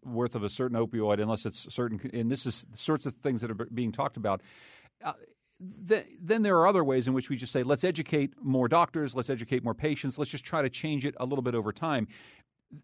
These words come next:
If this is indeed the epidemic that we see it is, and it should be treated in the way that we're treating other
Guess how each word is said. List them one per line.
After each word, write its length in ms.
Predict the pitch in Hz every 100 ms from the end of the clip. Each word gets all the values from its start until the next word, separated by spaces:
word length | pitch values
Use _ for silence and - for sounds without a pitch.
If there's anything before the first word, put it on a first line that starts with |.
| _ -
If 180 | 147 -
this 240 | 170 - _
is 280 | 180 196 151
indeed 520 | 156 139 151 151 135
the 280 | 139 127 120
epidemic 560 | 143 151 127 127 131 120
that 120 | 127
we 100 | 117
see 240 | - 185 170
it 80 |
is, 200 | 120 107
and 100 | 113
it 60 | 113
should 160 | - 120
be 80 |
treated 300 | - - 147
in 60 | 131
the 100 | 113
way 340 | 117 113 107 - - _
that 200 | - 120
we're 240 | 127 123 117
treating 360 | - 139 131
other 200 | 123 120